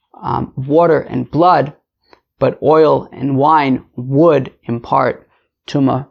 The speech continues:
from one to the other. Says the Gemara, Tanya Kavasi de Rab, Tanya Kavasi de Levi. We have a brisa that supports Rab.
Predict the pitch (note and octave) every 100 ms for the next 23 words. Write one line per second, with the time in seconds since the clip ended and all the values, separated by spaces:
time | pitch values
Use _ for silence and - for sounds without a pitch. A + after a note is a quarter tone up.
0 | _ - B2+ B2+ A#2+ A#2 - - B2+ A#2
1 | B2+ - - _ _ _ _ _ _ _
2 | - - F3 F3 D#3 D#3 D#3+ F#3 F#3+ F3
3 | - _ - C3 - - C3 B2 C3 A#2+
4 | B2 - A#2+ B2+ F3+ F3+ D3+ C#3+ _ -
5 | - A#2+ B2 B2+ C3+ D3+ - D#3 D#3 D#3
6 | C#3+ C#3+ - _ - _ - C#3 C3+ D#3+
7 | F#3+ F#3+ E3 C3+ C3+ - B2+ - - -